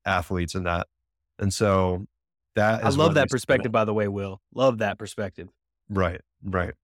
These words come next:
Speaker 1: And so that's when we started Superior Mind, the app that we just launched for working professionals, people,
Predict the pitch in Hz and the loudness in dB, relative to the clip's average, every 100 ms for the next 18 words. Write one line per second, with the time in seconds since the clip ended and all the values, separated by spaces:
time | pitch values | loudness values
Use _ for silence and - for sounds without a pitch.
0 | - 104 - 104 87 - 143 143 143 123 | -8 -4 2 2 2 2 2 2 2 2
1 | - 113 110 - 101 120 110 104 95 90 | 2 2 2 -2 0 2 4 4 2 2
2 | 90 90 - - - 92 90 - 90 87 | -2 -4 -10 -6 -2 0 0 -2 -2 -2
3 | - 95 90 95 90 92 87 87 90 - | -2 -4 0 0 0 -2 0 0 -2 -6
4 | - _ _ _ _ _ _ _ _ - | -14 _ _ _ _ _ _ _ _ -4
5 | 127 117 104 98 104 _ - 107 107 107 | 2 4 4 2 -2 _ -2 0 2 0
6 | 98 98 101 - 101 95 90 - 107 95 | -2 0 0 0 0 0 -2 -4 -2 0
7 | 95 92 85 | 0 -2 -4